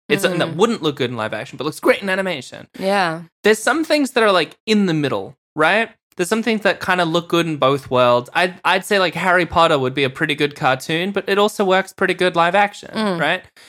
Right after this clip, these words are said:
Speaker 1: This movie was, like, right on the borderline. Like, if you were to draw this, it would literally be the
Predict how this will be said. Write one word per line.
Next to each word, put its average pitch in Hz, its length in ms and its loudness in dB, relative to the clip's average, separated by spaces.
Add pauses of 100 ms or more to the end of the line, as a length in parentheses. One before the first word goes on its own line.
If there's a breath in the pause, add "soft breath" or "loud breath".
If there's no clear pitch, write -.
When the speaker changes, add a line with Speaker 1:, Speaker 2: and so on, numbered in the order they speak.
(240 loud breath)
Speaker 1:
This 254 340 -4
movie 226 360 0
was, 196 200 -2
like, 147 220 -2 (220)
right 175 320 4
on 262 140 6
the 165 260 0 (120)
borderline. 147 800 6
Like, 131 160 -2
if 165 160 -6
you 190 120 0
were 185 180 4
to 190 100 2
draw 156 360 2
this, 196 420 -2
it 175 160 -6
would 170 140 -2
literally 175 420 0
be 151 160 -2
the 147 180 -4